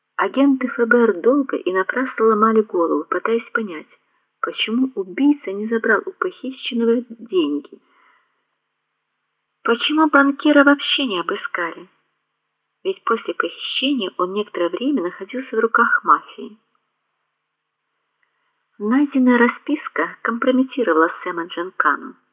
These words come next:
Банкир Маркус подтверждал в ней, что принял от Джанканы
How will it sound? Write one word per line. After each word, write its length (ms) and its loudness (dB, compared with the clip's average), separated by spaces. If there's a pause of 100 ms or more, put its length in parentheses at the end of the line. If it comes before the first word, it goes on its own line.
(1300)
Банкир 680 0
Маркус 560 0 (180)
подтверждал 640 -6
в 80 -16
ней, 420 -12
что 280 -10 (120)
принял 400 -2
от 180 -10
Джанканы 680 0